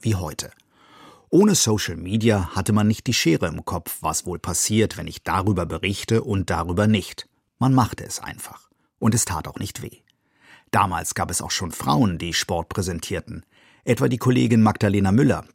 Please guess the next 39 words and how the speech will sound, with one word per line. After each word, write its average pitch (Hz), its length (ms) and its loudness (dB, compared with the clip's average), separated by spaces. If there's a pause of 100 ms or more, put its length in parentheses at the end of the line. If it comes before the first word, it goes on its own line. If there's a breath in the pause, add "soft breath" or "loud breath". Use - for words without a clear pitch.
(140)
die 90 140 -6
beim 71 320 -10
Z - 260 -4
D 95 60 -4
F 120 240 -4
als 82 220 -4
Sekretärin 123 580 -2
angefangen 113 500 2
hatte 101 300 2 (340 loud breath)
und 131 180 2
von 127 220 4
Wim 107 220 4
Tölke 151 380 0
angehalten 90 600 2
wurde, 85 300 -4
Redakteurin 117 560 0
zu 95 180 -2
werden 85 340 -4 (220)
und 98 180 -2
vor - 160 -2
der 139 120 0
Kamera 76 420 -6
zu - 160 -6
arbeiten. - 540 -16 (1200 soft breath)
Die - 100 4
Aufmerksamkeit 110 840 0
und 85 200 -6
Abbildung 87 520 -2
des 78 160 -6
Frauensports 95 720 -2
in 90 140 0
seiner 85 260 -4
Gesamtheit 90 760 -2
ließ 107 220 0
in 104 80 2
den 107 160 2
neunziger 90 460 -2
Jahren 80 360 -2
nach. - 380 -4